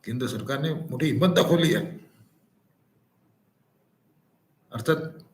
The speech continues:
ही केस सुद्धा तशीच होती, त्यामुळे सरकारने हिंमत दाखवून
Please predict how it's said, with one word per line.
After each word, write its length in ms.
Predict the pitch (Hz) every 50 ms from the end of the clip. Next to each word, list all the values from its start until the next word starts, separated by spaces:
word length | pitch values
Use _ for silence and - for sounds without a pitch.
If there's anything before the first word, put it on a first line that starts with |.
| _ _ _ _ _ _ _ _ _ _ _ _ _ _ _ _ _ _ _ _
ही 140 | 156 151 147
केस 220 | 143 160 175 180 180
सुद्धा 220 | 185 175 185 180 - -
तशीच 240 | 131 196 196 -
होती, 400 | 143 147 - - - - - - - _ _ _ _ _ _ _ _ _ _ _ _ _ _ _ _ _
त्यामुळे 400 | - 143 151 165 170 139 131 127 - - - - - - _ _ _ _ _ _ _ _ _ _ _ _ _ _ _ _ _ _ _ _ _ _ _ _ _ _ _ _ _ _ _ _ _ _ _ _ _ _ _ _ _ _ _ _ _ _ _ _ _ _ _ _ _ _ _ _ _ _ _ - -
सरकारने 440 | 107 113 107 135 135 143 147 151 143 135 131 - - - - - - - - _ _ _ _ _ _ _ _ _ _ _ _ _ _ _ _ _ _ _ _ _ _ _ _ _ _ _ _ _ _ _ _ _ _ _
हिंमत 260 | _ - 147 165 170
दाखवून 580 | 165 - - - - - 131 131 117 113 -